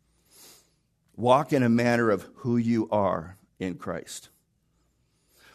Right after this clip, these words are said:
We are called to examine ourselves in Second Corinthians thirteen five. And if you are questioning if you are in Christ, I encourage you to listen to Steve Lawson's gospel message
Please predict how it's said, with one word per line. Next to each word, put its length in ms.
We 140
are 100
called 380
to 80
examine 560
ourselves 680
in 100
Second 340
Corinthians 540
thirteen 540
five. 580
And 140
if 200
you 260
are 120
questioning 680
if 180
you 240
are 240
in 240
Christ, 720
I 100
encourage 800
you 220
to 140
listen 500
to 140
Steve 520
Lawson's 760
gospel 420
message 580